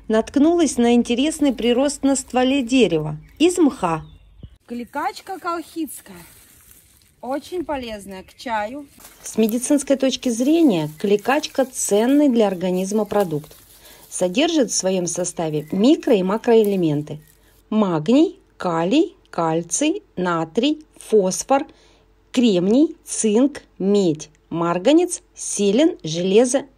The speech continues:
и холин, а также витамины А, П П,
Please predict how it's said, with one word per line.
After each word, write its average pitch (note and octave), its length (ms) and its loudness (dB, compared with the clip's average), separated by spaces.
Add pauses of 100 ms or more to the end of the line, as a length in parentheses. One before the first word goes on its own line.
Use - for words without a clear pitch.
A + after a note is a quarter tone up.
и G#3+ 80 0
холин, E3 520 -2 (640)
а - 140 -6
также D4 380 4
витамины E3+ 640 0 (540)
А, F#3+ 340 0 (400)
П A3 100 6
П, G3 500 -2